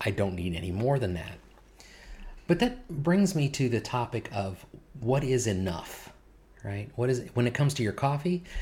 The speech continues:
there's a whole slew of options out there. Starbucks has made billions and billions and billions of dollars out of trying to figure out and meet everyone's needs or desires. What is enough for them? What is enough almond milk, or what is enough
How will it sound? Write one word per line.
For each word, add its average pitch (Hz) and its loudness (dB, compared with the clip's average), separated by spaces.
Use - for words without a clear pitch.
there's 175 -4
a 147 -4
whole - -2
slew 139 0
of 104 0
options - -4
out 98 -2
there. 95 -6
Starbucks 117 -2
has 110 -6
made 107 -4
billions 123 4
and 101 2
billions 104 0
and 87 -4
billions 175 2
of 98 -2
dollars 92 -6
out 113 6
of 107 0
trying 127 2
to 117 -4
figure 127 -2
out 131 -2
and 107 2
meet 123 2
everyone's 107 0
needs 101 2
or 98 6
desires. 92 0
What 110 2
is 104 2
enough 104 2
for 98 -2
them? 87 -4
What 92 0
is 92 0
enough 98 -4
almond 104 2
milk, 90 -2
or 95 -4
what 95 0
is 95 0
enough 92 -4